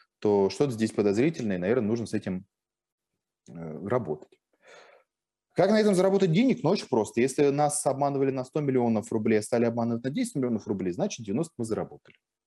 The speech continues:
Понятно, что никогда, э, невозможно полностью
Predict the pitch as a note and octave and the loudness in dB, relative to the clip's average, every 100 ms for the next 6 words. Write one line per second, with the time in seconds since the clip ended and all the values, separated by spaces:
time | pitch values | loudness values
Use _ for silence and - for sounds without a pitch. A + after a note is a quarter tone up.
0 | _ _ _ _ _ - - C3+ C3 G#2 | _ _ _ _ _ -18 -2 0 0 -2
1 | - G#2 F#2+ G2 G#2 A2 G#2 F#2 E2+ E2+ | -2 0 2 0 -2 0 2 2 0 -2
2 | D#2 - G2 A2 A2+ G#2+ A2 F#2+ F2 - | -6 -12 -6 0 2 2 0 -2 -2 -2
3 | G2+ F2+ - - E2 E2+ | 0 -2 -8 -8 -6 -6